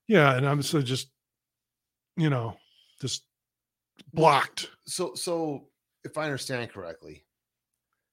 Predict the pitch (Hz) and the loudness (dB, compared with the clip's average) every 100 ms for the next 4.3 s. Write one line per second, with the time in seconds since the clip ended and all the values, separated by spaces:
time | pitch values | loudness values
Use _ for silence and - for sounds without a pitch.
0 | _ _ - 101 139 160 151 147 139 104 | _ _ -16 -10 -8 -8 -8 -8 -8 -12
1 | 107 104 101 98 _ - 98 - - _ | -12 -12 -14 -18 _ -14 -14 -14 -20 _
2 | 127 127 123 110 107 - - 98 98 - | -10 -8 -8 -8 -10 -10 -12 -12 -12 -14
3 | 95 82 85 - _ _ _ _ - 123 | -16 -16 -20 -20 _ _ _ _ -10 -8
4 | 107 87 | -8 -10